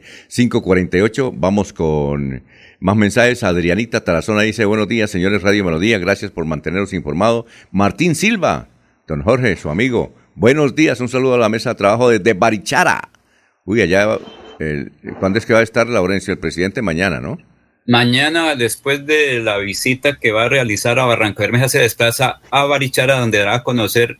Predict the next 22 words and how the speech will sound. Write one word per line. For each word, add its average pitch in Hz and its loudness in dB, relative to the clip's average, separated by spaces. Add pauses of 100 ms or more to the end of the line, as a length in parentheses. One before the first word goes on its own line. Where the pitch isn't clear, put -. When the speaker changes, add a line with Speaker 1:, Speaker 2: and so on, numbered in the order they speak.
(140)
Speaker 2:
eh, 107 2
inversiones 123 0
en 104 0
vía 143 2
y 131 -2
proyectos 110 -4
de 113 4
desarrollo 110 0
de 110 2
turismo 113 0 (640)
en 139 2
Barichara 131 0
y - 2
la 123 2
región 110 0
con 117 -2
el 110 2
gobernador 107 2
Mauricio 120 0
Aguilar 107 0
Hurtado. 104 -2 (320)
Speaker 1:
Bueno, 85 -4